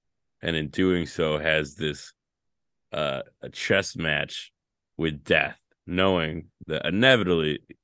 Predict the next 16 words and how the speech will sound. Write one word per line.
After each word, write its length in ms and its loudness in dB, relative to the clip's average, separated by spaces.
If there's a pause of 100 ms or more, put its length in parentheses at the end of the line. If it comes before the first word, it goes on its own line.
(140)
everyone's 400 0
gonna 180 -4
die. 540 2
Inevitably 920 -2 (380)
everyone's 260 -2 (100)
gonna 140 -4
die. 540 0 (800)
Uh, 260 0
but 200 -6
he, 280 -2
he's, 320 -10 (380)
he's 180 -20
prolonging 680 4
the 80 -2
chess 380 0
match, 540 -6